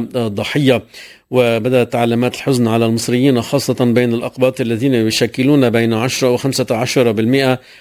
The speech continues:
من مجموع مائة وثلاثة ملايين مصري، وهم أكبر أقلية دينية في الشرق الأوسط.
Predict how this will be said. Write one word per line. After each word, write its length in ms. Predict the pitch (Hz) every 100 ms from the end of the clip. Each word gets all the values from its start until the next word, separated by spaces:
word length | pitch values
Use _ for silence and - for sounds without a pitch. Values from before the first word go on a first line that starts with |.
| _
من 260 | 123 127 123
مجموع 440 | 120 113 147 147
مائة 400 | 117 147 165 127
وثلاثة 760 | 117 - 123 135 - 120 - 127
ملايين 720 | 117 117 117 117 147 139 113
مصري، 400 | 110 107 143 135 135 - - _
وهم 280 | 113 139 135
أكبر 460 | - - 117 110 107
أقلية 480 | - 120 131 127
دينية 560 | 107 110 120 135 120 101 - -
في 100 | -
الشرق 440 | 123 - 139 127 113 -
الأوسط. 1600 | 123 120 127 120 117 113 110 107 110 - 131 - 120 117 135